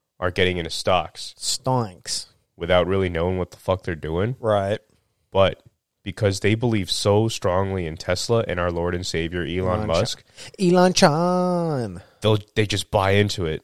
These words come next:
Speaker 2: Yeah, like, that would be
Speaker 1: Doesn't
Speaker 2: me.
Speaker 1: matter.
Speaker 2: Like
Speaker 1: Yeah, and it's also, like, a lot of fomo.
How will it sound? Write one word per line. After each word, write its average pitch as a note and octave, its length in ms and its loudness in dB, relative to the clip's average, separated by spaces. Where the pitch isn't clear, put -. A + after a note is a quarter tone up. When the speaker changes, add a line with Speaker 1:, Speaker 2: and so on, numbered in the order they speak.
Speaker 2:
Yeah, C3+ 340 8
like, B2+ 180 2
that C3 140 8
would C3 60 8
be A2+ 120 4
Speaker 1:
Doesn't A#2+ 80 4
Speaker 2:
me. B2 40 4
Speaker 1:
matter. G2 280 6
Speaker 2:
Like F2 120 -4
Speaker 1:
Yeah, F2+ 300 4
and F#2 140 -2
it's G2 140 2
also, A2 240 2
like, F#2+ 260 2
a F#2 60 0
lot F#2 180 2
of F2 80 -6
fomo. G#2+ 480 -2